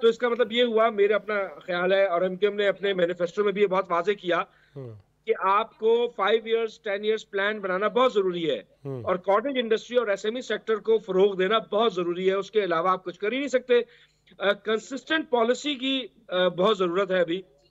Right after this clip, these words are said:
Speaker 1: कि एक पॉलिसी अगर बने तो उस पॉलिसी को परस्यू किया जा सके। तो, अ, हमें उम्मी-, पुरुमीद होना चाहिए, लेकिन साथ में पॉलिटिकल माहौल को भी बेहतर, अ, अंदाज में चलाने की
Speaker 2: यकीनन।
Speaker 1: बहुत ज़रूरत है। ये नहीं
Speaker 2: हम्म।
Speaker 1: कि आप के मुल्क को बेल आउट पैकेज अगर चाहिए तो एक पॉलिटिकल पार्टी जो है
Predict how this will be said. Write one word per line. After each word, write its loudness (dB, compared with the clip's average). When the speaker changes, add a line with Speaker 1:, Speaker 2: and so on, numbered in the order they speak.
Speaker 1:
कि 2
एक -2
पॉलिसी 0
अगर -2
बने -2
तो 4
उस 0
पॉलिसी -4
को 2
परस्यू -6
किया 4
जा 2
सके। -8
तो, 4
अ, 0
हमें 2
उम्मी-, 0
पुरुमीद 0
होना 4
चाहिए, -2
लेकिन -2
साथ 0
में -2
पॉलिटिकल -2
माहौल -2
को -2
भी -8
बेहतर, -2
अ, -2
अंदाज 0
में 2
चलाने -2
की -4
Speaker 2:
यकीनन। -2
Speaker 1:
बहुत 2
ज़रूरत 0
है। -2
ये -2
नहीं -4
Speaker 2:
हम्म। -10
Speaker 1:
कि 0
आप 0
के 2
मुल्क -2
को -2
बेल 0
आउट 0
पैकेज -2
अगर 0
चाहिए 2
तो 0
एक -2
पॉलिटिकल 0
पार्टी -2
जो -2
है -4